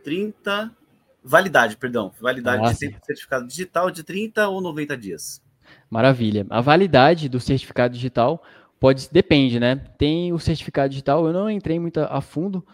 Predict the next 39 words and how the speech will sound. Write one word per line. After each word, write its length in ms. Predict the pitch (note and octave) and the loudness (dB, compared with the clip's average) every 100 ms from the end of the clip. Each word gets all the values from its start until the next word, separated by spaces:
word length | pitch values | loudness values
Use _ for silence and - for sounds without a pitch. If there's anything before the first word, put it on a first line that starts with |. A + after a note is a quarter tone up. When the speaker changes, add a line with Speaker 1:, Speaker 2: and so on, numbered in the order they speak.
| _ | _
Speaker 2:
sobre 300 | - C3 C3 | -4 -2 0
o 20 | |
certificado 600 | - C3+ - C3+ B2 A#2+ | 0 -4 -4 -2 0 -2
digital 440 | A#2 A#2+ A#2 A#2+ | -6 -2 2 4
I 40 | F3 | 2
C 140 | - | 2
P 140 | F3 C#3+ | 0 2
Brasil, 500 | C3 C3+ C3+ A#3 A#3+ - - _ _ | 2 2 0 -4 -6 -20 -20 _ _
mas 300 | D3+ F#3+ G3+ | 2 4 2
tem 180 | F#3+ F#3 | -2 -2
tanto 300 | F#3+ G3+ - | -2 -4 0
pessoa 320 | F#3+ - E3 | 0 2 -2
física 400 | - A3 - G#3+ | -2 -6 -4 -8
quanto 240 | G#3 G3 | -8 -4
pessoa 300 | G3+ F#3 F#3+ | -4 -2 -4
jurídica. 560 | F3+ G3+ C#3+ B2 - A2+ A3 | -4 0 0 -2 -6 -8 -6
E 100 | G#3 | -6
também 300 | A#3+ G3 F#3 | -4 -4 -4
tem 100 | F3+ | -4
o 60 | |
certificado 680 | F3 F#3 E3 - D3 D3+ D#3+ - _ _ _ _ | -4 -6 -10 -6 -4 -2 -4 -10 _ _ _ _
digital 540 | B2+ C#3+ C#3+ C#3 D#3 | -2 -2 2 2 4
e 100 | E3 | 2
notariado. 640 | F3+ F3 F3+ F3 A2+ G#2 G#2 _ _ | 0 -2 0 4 4 2 -6 _ _
Então, 320 | B2 B2 C3 C3+ | -16 -4 -2 -2
o 40 | |
certificado 540 | C3+ D3+ - D3 D3+ | -4 -8 -4 -2 -2
digital 680 | D3 D3 C#3+ - A#2+ D3 - _ _ _ | -4 -6 -6 -2 -2 -2 -8 _ _ _
é, 340 | A#2+ A#2 A2 | 2 4 2
pessoa 420 | A2 B2 - A#2 | 2 -4 -2 -4
jurídica, 580 | A#2 C#3 C3 E3+ - F#3 - _ _ | -4 0 0 0 -4 -6 -6 _ _
o 120 | A#2 | -2
I 40 | D3 | 0
C 140 | - | 0
P 140 | D3 C3 | 0 2
Brasil. 520 | C3 C3 B2+ F3+ A#3 - _ _ | 2 0 0 -2 -2 -12 _ _
O 120 | C#3 | 4
A 100 | F3 | 4
um, 240 | E3 A3 | 4 -2